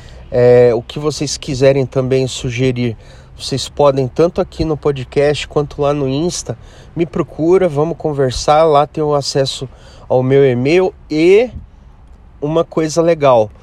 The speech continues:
logo o nosso blog vai tá pronto, né? E pro pessoal que se cadastrar, se tornar membro lá do nosso blog,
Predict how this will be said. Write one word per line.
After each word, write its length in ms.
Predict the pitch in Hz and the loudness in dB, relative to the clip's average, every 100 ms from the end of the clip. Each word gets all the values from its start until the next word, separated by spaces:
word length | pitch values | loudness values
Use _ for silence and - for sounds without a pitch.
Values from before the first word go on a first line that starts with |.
| - | -14
logo 520 | - 131 151 180 175 - | -2 2 4 2 -4 -8
o 80 | 127 | -4
nosso 340 | 139 139 - | -2 -2 -4
blog 300 | 131 127 127 | -2 0 2
vai 160 | 123 120 | 0 -4
tá 140 | 113 | -4
pronto, 600 | 113 - 123 151 170 190 - - - - - | -8 -2 0 0 -2 -10 -18 -20 -20 -18 -4
né? 300 | 120 143 156 - - | 0 0 -2 -14 -12
E 720 | 143 147 147 143 143 147 147 147 - - - | -6 -2 -2 -2 -2 -2 -4 -6 -10 -20 -10
pro 140 | - 151 | -6 -2
pessoal 420 | 165 147 - 180 | -2 0 0 0
que 80 | - | -2
se 160 | - | -8
cadastrar, 880 | 208 196 185 185 - - 175 202 220 - - - - - | -2 0 2 0 0 0 2 2 -2 -14 -20 -20 -20 -20
se 220 | - - | -12 -10
tornar 360 | 147 180 170 175 | 0 2 4 2
membro 420 | 165 160 170 160 | 2 0 0 2
lá 160 | 156 156 | 2 2
do 120 | 151 | -2
nosso 360 | 147 151 - | -4 -4 -8
blog, 580 | 131 127 147 180 175 190 | -4 0 4 2 0 -10